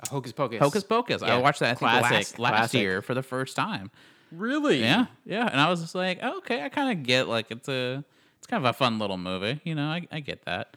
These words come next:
Speaker 1: Yeah. I
Speaker 2: So
Speaker 1: recently, I really found, recently found out from my wife when she watched that when she was a kid, she was afraid of Bette Midler's character.
Speaker 2: Oh.
Speaker 1: Yeah. Which,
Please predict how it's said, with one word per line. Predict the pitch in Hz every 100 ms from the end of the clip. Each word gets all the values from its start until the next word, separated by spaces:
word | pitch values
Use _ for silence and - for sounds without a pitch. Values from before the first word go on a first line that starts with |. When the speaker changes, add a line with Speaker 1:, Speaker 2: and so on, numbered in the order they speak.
| -
Speaker 1:
Yeah. | - - - _ -
I | 120
Speaker 2:
So |
Speaker 1:
recently, | 123 123 120 -
I |
really | 117 139 160 123
found, | 113 117 -
recently | 113 143 113
found | 110 107
out | 101
from | 110
my | 101
wife | 113 110
when | 113
she | - 113
watched | 107 107 -
that | 104 104
when | 101
she | 107
was | 101
a |
kid, | 101 113 95
she | - 123
was | 135
afraid | 113 120
of | 117
Bette | 101 117
Midler's | 110 101
character. | - 98 95 - 98 _ -
Speaker 2:
Oh. | 180 330 349 247 117
Speaker 1:
Yeah. | 104 - _ -
Which, | 151 -